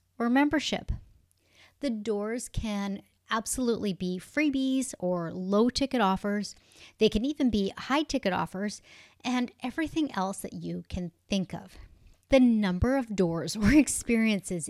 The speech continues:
i-, that a family or student is gonna go through and test out and try before reaching the right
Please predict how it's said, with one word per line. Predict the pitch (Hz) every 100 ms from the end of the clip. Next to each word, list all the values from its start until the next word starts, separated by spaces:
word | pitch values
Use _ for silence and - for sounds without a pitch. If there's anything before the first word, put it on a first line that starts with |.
| -
i-, | 208 220 220
that | 185 190 226
a | 208 185
family | - 190 196 247
or | 269
student | - 208 180 185
is | 202 160
gonna | 180 175 170
go | 185 196
through | - 214 190
and | 165 -
test | - 202 - 185
out | 170
and | 160 156
try | - - 277 220 - 190 220 _ - - -
before | 240 233 269 247 226
reaching | 190 185 220 202 208 185
the | 180 175 185 -
right | 208 170 170 175 294